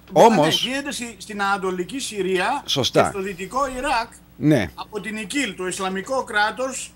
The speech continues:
Speaker 2: του Ιράκ και του Λεβάντ. Αυτοί οι μουσουλμάνοι,
Speaker 1: Ναι.
Speaker 2: οι οποίοι τους έδιωξε ο Μπασάρ Αλασάντ από τη Συρία, αυτοί οι Σουνίτες,
Speaker 1: Σωστά.
Speaker 2: και τώρα τραβάνε προς Βαγδάτη. Και ό,τι κάνανε στη Συρία, τώρα κάνουνε, α,
Speaker 1: Ε,
Speaker 2: στην Ανατολική Συρία, σύνορα με το Ιράκ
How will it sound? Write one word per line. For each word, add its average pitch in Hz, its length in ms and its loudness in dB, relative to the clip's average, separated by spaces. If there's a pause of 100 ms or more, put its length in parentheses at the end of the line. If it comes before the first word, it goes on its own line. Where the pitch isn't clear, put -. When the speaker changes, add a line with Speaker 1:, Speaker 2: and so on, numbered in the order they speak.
(140)
Speaker 2:
του 196 100 -6
Ιράκ 208 280 0
και 254 120 -8
του 233 140 -14
Λεβάντ. 226 640 -4
Αυτοί 160 260 -12
οι 240 60 -6
μουσουλμάνοι, 185 880 -4
Speaker 1:
Ναι. 156 380 4
Speaker 2:
οι - 40 -12
οποίοι 254 280 -8
τους 233 200 -6
έδιωξε 254 460 -2
ο 180 80 0
Μπασάρ 170 380 -2
Αλασάντ 190 480 -2
από 165 200 -4
τη 147 80 -4
Συρία, 147 480 -2
αυτοί 185 160 -4
οι 190 60 -4
Σουνίτες, 185 640 -2
Speaker 1:
Σωστά. 117 500 4
Speaker 2:
και - 160 -20
τώρα 254 240 0
τραβάνε 240 440 0
προς 240 180 -2
Βαγδάτη. 214 760 -2
Και 180 120 -6
ό,τι 254 340 -2
κάνανε 233 420 -2
στη 190 180 -8
Συρία, 175 840 0 (280)
τώρα 240 320 2
κάνουνε, 240 640 -2 (500)
α, 175 320 2
Speaker 1:
Ε, 151 40 4
Speaker 2:
στην 156 220 4
Ανατολική 180 520 0
Συρία, 220 400 -2
σύνορα 220 360 -2
με 190 80 -4
το 175 140 -2
Ιράκ 247 240 0